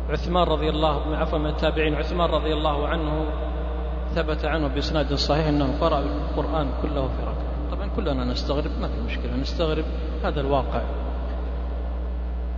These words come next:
أحد أصحاب الليل <clears throat> من السلف كان يقوم الليل،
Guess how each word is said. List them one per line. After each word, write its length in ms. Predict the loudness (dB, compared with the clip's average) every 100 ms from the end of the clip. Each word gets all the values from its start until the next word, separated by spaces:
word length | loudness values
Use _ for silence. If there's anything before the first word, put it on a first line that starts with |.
| -4 -4 -4 0 0
أحد 280 | 2 2
أصحاب 380 | 2 0 0 0 0
الليل 380 | 2 2 2 0 2 4
<clears throat> 240 | 4 4
من 80 | 2
السلف 380 | 0 0 0 0 -2 -2 -2 -2 -4 -2 -2 -4 -4 -4 -4 -4 -2
كان 160 | 0 0
يقوم 380 | -2 0 0 0
الليل، 280 | 0 -2